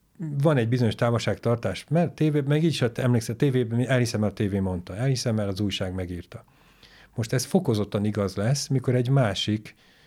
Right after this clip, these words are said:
emberszerűnek gondolt számítógép fogja ezt elmondani neked. És ezért mi azt mondtuk, hogy nekünk nem csak azzal kell foglalkozni, hogy hogy lehet ez a kommunikáció minél hatékonyabb, hogy az iskolában hogy tudok segíteni, tanulni, stb., stb.,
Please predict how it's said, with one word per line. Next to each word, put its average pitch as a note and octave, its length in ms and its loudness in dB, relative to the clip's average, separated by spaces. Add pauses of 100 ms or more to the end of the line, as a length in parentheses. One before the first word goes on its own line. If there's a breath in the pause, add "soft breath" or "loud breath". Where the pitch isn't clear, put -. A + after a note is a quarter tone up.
emberszerűnek G2+ 800 0
gondolt G2+ 400 0
számítógép F2+ 640 -6
fogja F#2 260 -8
ezt - 180 -12
elmondani F2 440 -10
neked. F2 380 -16 (920 loud breath)
És - 200 -4
ezért C3+ 280 2
mi D#3 60 6
azt E3+ 140 0
mondtuk, A2+ 240 0
hogy B2 120 2
nekünk C#3 480 2 (300)
nem D#3 180 2
csak B2 160 -2
azzal A#2 240 2
kell A2 140 2
foglalkozni, A2 540 0
hogy G#2+ 120 0
hogy B2+ 140 2
lehet A2 220 2
ez G#2 120 -2
a G#2 80 -2
kommunikáció G#2 680 0
minél G2 260 0
hatékonyabb, G2+ 640 -4
hogy G2 80 -4
az F#2+ 100 -2
iskolában G2+ 460 0
hogy G2 100 -2
tudok G2 220 -6
segíteni, G2 520 -6
tanulni, G2 480 -6
stb., G2 420 -10
stb., D#3 500 -2